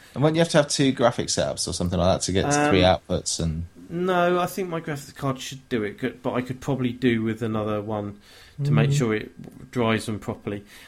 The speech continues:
Speaker 2: I don't know. I think I might ditch this,
Speaker 1: <laughs>
Speaker 2: uh, that idea. Let's move. Let's move
Speaker 1: Let's
Speaker 2: on
Speaker 1: just
Speaker 2: because
Speaker 1: stop before John spent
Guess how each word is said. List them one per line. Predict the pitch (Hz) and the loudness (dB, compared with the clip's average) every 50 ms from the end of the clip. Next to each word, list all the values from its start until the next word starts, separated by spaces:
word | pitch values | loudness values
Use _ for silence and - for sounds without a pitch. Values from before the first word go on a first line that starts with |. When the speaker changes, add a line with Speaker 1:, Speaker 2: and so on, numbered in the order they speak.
| - - - | -18 -2 2
Speaker 2:
I | 139 131 | 4 6
don't | 120 123 120 113 | 6 6 6 6
know. | 110 107 110 - | 4 2 2 0
I | 113 110 | 0 0
think | - 151 135 127 - | 2 0 0 0 0
I | 120 120 117 | 0 2 2
might | 113 110 113 113 - - _ - | 2 2 0 -2 -4 -10 _ -6
ditch | 131 - - - | -6 -6 -2 -2
this, | - - 101 92 - | -2 -2 0 0 0
Speaker 1:
<laughs> | 175 - - - - - - _ _ - - - | 0 0 -2 -8 -18 -20 -20 _ _ -20 -10 -6
Speaker 2:
uh, | 113 113 | -4 -4
that | 110 117 117 113 104 | -2 -2 0 0 0
idea. | 107 110 - - 104 - - - - - - - _ _ _ _ _ | 0 0 0 -2 -4 -4 -6 -10 -16 -18 -20 -20 _ _ _ _ _
Let's | - 208 185 165 - | 2 4 4 6 6
move. | 240 226 214 190 - - | 8 6 6 6 2 0
Let's | 196 196 196 196 | 0 0 0 2
move | 202 180 170 151 | 2 2 4 6
Speaker 1:
Let's | 190 180 | 6 6
Speaker 2:
on | 233 226 | 6 6
Speaker 1:
just | 110 - - | 6 6 6
Speaker 2:
because | 135 127 - | 6 6 4
Speaker 1:
stop | 175 151 - - | 4 4 4 2
before | 147 135 - - 120 117 120 | -2 -4 0 0 0 0 4
John | - 127 123 127 127 | 6 6 6 6 4
spent | - - - - 110 104 110 - | 2 0 2 4 4 2 2 0